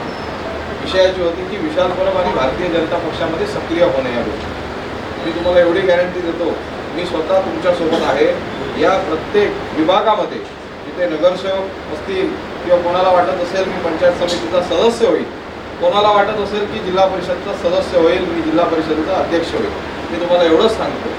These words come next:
भारतीय जनता पक्ष ज्या व्यक्तीला, ज्या व्यक्तीला या ठिकाणी तिकीट दि-, दिलं जाईल किंवा भारतीय जनता पक्ष ज्याला ज्याला उभं करेल तो नव्याण्णव पॉइंट नव्याण्णव टक्के या ठिकाणी निवडून आणण्यासाठी मी आणि आपण सर्वांनी आपण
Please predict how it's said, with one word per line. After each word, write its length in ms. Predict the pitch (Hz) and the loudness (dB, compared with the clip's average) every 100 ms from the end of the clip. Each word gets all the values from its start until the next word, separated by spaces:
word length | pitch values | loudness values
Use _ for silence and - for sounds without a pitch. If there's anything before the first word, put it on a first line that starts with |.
| - - - | -8 -10 -6
भारतीय 340 | 117 110 170 196 | 0 0 0 -2
जनता 480 | 185 175 - 175 165 | -2 -2 0 -2 -2
पक्ष 320 | - 175 143 | -2 -4 2
ज्या 160 | 165 | 4
व्यक्तीला, 580 | 180 160 165 170 170 160 - - - - - - - - | 4 2 -2 0 2 2 0 -6 -8 -8 -8 -8 -8 -4
ज्या 180 | - 247 | 2 4
व्यक्तीला 500 | 185 175 - 196 196 | 4 0 -4 0 2
या 180 | 175 170 | 4 2
ठिकाणी 480 | 170 160 175 175 175 | 0 0 0 0 -2
तिकीट 480 | - - 151 175 - | -4 -6 -6 -4 0
दि-, 400 | 170 160 160 151 | 2 2 2 4
दिलं 140 | 175 | 6
जाईल 300 | 160 160 160 - - - | 6 2 0 -4 -8 -4
किंवा 160 | 165 | -2
भारतीय 360 | - 143 170 165 | 0 -4 -2 -2
जनता 260 | 160 156 165 | 0 0 -2
पक्ष 180 | - | -2
ज्याला 360 | 165 - - 165 | -2 0 2 4
ज्याला 180 | 175 175 | 4 4
उभं 280 | 156 160 160 | 4 4 2
करेल 500 | 151 127 - - - - | 2 -2 -4 -10 -10 -4
तो 140 | 175 | -2
नव्याण्णव 520 | 170 151 170 180 202 | 0 2 2 2 0
पॉइंट 260 | 202 214 208 | 2 2 2
नव्याण्णव 440 | 175 185 190 196 | 2 2 0 -2
टक्के 480 | 170 - - 196 190 | -2 -4 -2 0 2
या 120 | 165 | 0
ठिकाणी 320 | 165 - 180 | 0 -2 -2
निवडून 380 | 175 156 160 180 | -2 0 0 0
आणण्यासाठी 500 | 160 156 160 156 156 | -2 -2 -2 -2 -2
मी 200 | 151 170 | -2 0
आणि 160 | 180 180 | 0 0
आपण 320 | - - 175 | -4 -8 -10
सर्वांनी 440 | - - - - | -10 -6 -4 -2
आपण 520 | - - - - - | -4 -4 -2 -2 -2